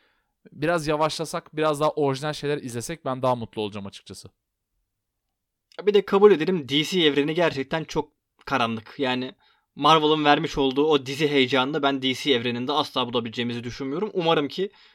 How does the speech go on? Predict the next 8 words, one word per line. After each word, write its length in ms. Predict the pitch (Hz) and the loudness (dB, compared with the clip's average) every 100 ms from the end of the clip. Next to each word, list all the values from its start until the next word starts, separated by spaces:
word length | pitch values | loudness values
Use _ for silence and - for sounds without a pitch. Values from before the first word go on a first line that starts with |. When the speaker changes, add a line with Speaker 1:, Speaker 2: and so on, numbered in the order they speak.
| _ - | _ -12
Speaker 2:
yeni 520 | 127 135 147 151 - | 0 2 4 0 -4
projeler 360 | 156 139 143 170 | 0 2 4 4
gelmez. 460 | 143 135 143 180 - | 4 4 2 -4 -8
İstemiyorum 500 | 143 165 147 123 117 | -8 -2 0 0 -2
da 60 | |
görmek 320 | 113 113 110 117 | -4 -4 -4 -6
abi 180 | 113 | -6
açıkçası. 460 | 113 - 120 - | -8 -10 -14 -16